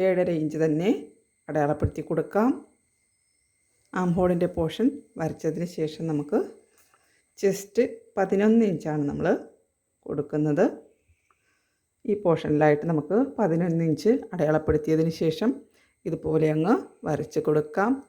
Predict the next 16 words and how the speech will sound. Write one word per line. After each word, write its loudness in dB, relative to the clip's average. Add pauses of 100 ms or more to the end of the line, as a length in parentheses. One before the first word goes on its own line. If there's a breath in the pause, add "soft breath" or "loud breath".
(140)
ഒരു 0
രണ്ട് 4
ഇഞ്ച് 4 (240)
സീം -4
അലവൻസ് 0
ആയിട്ട് 0 (480 loud breath)
എടുത്തിട്ടുണ്ട്. 2 (1160)
നമ്മുടെ 4
ആം 0
ഹോളിൻ്റെ 2
പോർഷനിൽ -2
നിന്നും -2 (280)
ഒന്നര 4 (100)
ഇഞ്ചാണ് -2
നമുക്ക് -4 (260)
ഇതുപോലെ -2